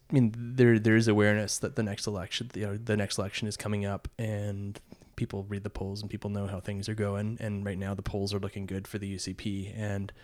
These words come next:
you know, the U C P is not a public sector friendly party. Uh, Kenny's made that clear recently. I mean, recently, and in, and, and in his, his entire, basically his entire political career,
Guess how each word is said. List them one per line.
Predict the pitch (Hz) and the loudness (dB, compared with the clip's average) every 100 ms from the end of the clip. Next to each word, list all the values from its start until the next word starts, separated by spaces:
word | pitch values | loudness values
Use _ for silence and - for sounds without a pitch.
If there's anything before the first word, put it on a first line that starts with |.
| - - _ _ 143 | -20 -20 _ _ -8
you | 143 120 | 0 2
know, | 98 | 2
the | 110 | 2
U | 107 | 2
C | - | 2
P | 107 107 | 0 0
is | 101 101 | 2 2
not | 95 95 - _ - | 0 0 -6 _ -4
a | |
public | - 92 98 | -2 -2 -2
sector | 92 - | -4 -4
friendly | 92 95 95 90 - _ _ _ _ _ _ - - | -4 -4 -2 -6 -10 _ _ _ _ _ _ -20 -6
party. | - 101 107 139 - - - _ - | 0 2 2 -2 -10 -20 -20 _ -8
Uh, | 101 98 92 95 101 _ 220 143 131 _ 220 185 - - - | -4 -4 -4 -6 -10 _ -12 -10 -12 _ -18 -18 -20 -18 -2
Kenny's | 117 104 98 - - _ _ _ - - | 2 2 2 -2 -4 _ _ _ -20 -4
made | 131 107 101 | 2 2 2
that | 98 | -2
clear | - 101 98 101 - _ _ - - - - 143 117 - | 0 2 4 2 -2 _ _ -20 -20 -20 -10 -8 -8 0
recently. | 104 95 90 92 | 2 2 0 2
I | |
mean, | 101 90 | 2 2
recently, | 98 110 98 101 | 0 0 2 2
and | 101 | 4
in, | 98 95 | 2 2
and, | 104 101 | 2 2
and | 101 110 104 | 2 2 2
in | 101 | 0
his, | 98 107 - | -2 -4 0
his | 107 | 2
entire, | 98 - 98 | 2 2 4
basically | 101 - 101 | 4 2 0
his | 95 95 | 0 -2
entire | 95 101 101 | 2 4 4
political | 107 107 104 110 | 4 4 4 2
career, | - 110 139 | 4 4 4